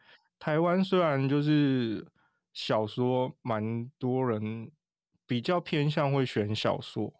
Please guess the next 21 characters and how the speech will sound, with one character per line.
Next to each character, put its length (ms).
但 160
是 120
当 240
然 160
可 160
能 140
还 300
是， 640
还 200
是 160
翻 320
译 140
小 260
说 640
为 360
大 280
众 220
啊。 120
对， 180
还 180
是， 120